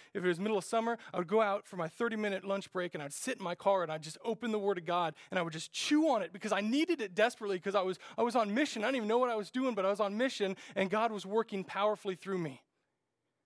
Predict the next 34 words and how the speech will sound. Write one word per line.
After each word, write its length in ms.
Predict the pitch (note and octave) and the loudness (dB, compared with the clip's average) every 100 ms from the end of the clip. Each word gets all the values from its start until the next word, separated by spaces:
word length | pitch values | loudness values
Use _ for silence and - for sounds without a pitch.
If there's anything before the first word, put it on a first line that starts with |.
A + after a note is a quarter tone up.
| _ _ - | _ _ -4
I 40 | |
didn't 200 | B3 A3+ | 0 4
know 240 | A#3+ B3+ | 4 4
it. 340 | F3+ - - - _ _ _ _ _ _ _ _ _ _ _ _ _ _ | -2 -12 -20 -20 _ _ _ _ _ _ _ _ _ _ _ _ _ _
But 100 | - | -14
man, 340 | E3+ F#3+ G3+ F#3+ | -8 -6 -4 -4
that 100 | F#3+ | -4
was 100 | F#3 | -6
my 140 | E3+ | -10
first 340 | - G3+ F#3 | -6 -4 -4
love. 360 | E3+ E3 D#3+ - _ _ _ _ _ _ _ _ _ _ _ _ _ _ _ _ _ _ _ _ _ _ _ _ _ - | -4 -2 -2 -4 _ _ _ _ _ _ _ _ _ _ _ _ _ _ _ _ _ _ _ _ _ _ _ _ _ -14
It's 100 | F#3+ | -6
easy 320 | G#3 E3 D#3 | -6 -6 -8
for 140 | D3+ | -8
that 180 | C#3+ C#3+ | -8 -10
to 80 | D3 | -14
fade 340 | - D#3 C#3+ | -10 -8 -8
a 40 | B2+ | -12
little 200 | C#3 C#3+ | -18 -20
bit. 100 | - - _ _ _ _ _ _ _ _ _ _ _ | -20 -20 _ _ _ _ _ _ _ _ _ _ _
But 100 | D#3 | -12
it 60 | D3+ | -4
doesn't 300 | G#3+ A#3 D#3 | -4 -4 -12
have 400 | C#3 F3 G3 - | -14 -14 -14 -20
to. 100 | - _ _ _ _ _ _ _ _ _ _ _ _ _ _ _ | -20 _ _ _ _ _ _ _ _ _ _ _ _ _ _ _
Some 180 | - G#3 | -6 -6
of 120 | F3 | -4
you 100 | E3 | -4
know 240 | E3 F#3+ | 0 0
those 220 | F#3+ C3+ C3 | 0 -6 -10
feelings 400 | F3+ F3+ D3 C3 | -8 -6 -6 -10
I'm 80 | |
talking 400 | C3 D3+ E3 - - | -14 -14 -14 -16 -20
about. 320 | - - | -20 -20